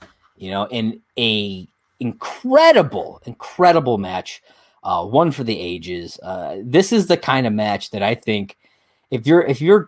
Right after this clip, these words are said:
trying to get somebody who's never watched it into the Schmoedown, somebody who loves Star Wars specifically into the Schmoedown, this is a match to show them because it's incredible.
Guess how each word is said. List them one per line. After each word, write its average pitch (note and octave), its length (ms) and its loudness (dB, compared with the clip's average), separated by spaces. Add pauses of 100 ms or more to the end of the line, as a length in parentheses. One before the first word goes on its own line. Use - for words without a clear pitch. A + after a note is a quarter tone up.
trying C#3+ 400 0
to B2+ 80 2
get A#2 360 0 (720)
somebody D3+ 420 0
who's B2+ 160 0
never A2 220 0
watched G2 420 -2
it G2 200 -8 (680)
into C#3+ 320 0
the B2 80 -4
Schmoedown, A2 520 -6
somebody D3+ 220 -2
who B2+ 300 0
loves A2+ 360 -2
Star G2+ 440 -2
Wars A2 420 -6
specifically - 880 -12
into C3+ 220 -8
the G#2 60 -6
Schmoedown, G2+ 480 -8 (320)
this F3 200 4
is B2 100 2
a A2 60 2
match F#2 420 -4
to - 100 -14
show F2 260 -8
them D#2 220 -14
because F2+ 420 -10 (340)
it's D#3+ 220 2
incredible. A#2+ 640 -2